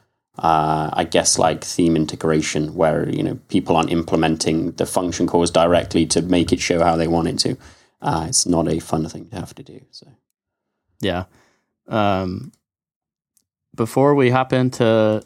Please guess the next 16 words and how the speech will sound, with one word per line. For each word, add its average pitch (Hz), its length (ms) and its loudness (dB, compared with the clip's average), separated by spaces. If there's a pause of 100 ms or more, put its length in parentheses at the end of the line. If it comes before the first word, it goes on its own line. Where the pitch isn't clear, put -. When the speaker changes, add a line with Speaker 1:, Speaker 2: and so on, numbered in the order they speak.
(180)
Speaker 2:
to 107 300 2
libraries 113 560 2
and 95 160 -2
frameworks, 101 680 -2 (140)
let's - 180 -8
take - 240 0
a - 20 -2
minute 98 360 0
and 95 340 -2
say 98 240 -2
thanks 110 340 -4
to 101 300 -4 (640)
our 107 280 4
partner 156 380 2
today, 117 440 2
and 110 540 2